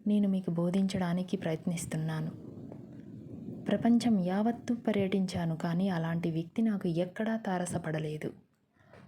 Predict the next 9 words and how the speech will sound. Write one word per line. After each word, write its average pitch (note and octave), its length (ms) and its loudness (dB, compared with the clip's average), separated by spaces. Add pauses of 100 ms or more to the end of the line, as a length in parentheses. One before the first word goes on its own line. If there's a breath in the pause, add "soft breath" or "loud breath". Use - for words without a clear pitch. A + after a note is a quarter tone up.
(120)
ఆయన G#3 340 4
గురించి A3+ 360 4
యోచించినప్పుడు G#3 920 4 (460 loud breath)
నేనెంత G#3 460 4
అవివేకినో A3 600 4
అన్న F#3+ 220 4
భావం F#3+ 480 4
నాకు G3 220 2
కలుగుతుంది. D#3+ 680 0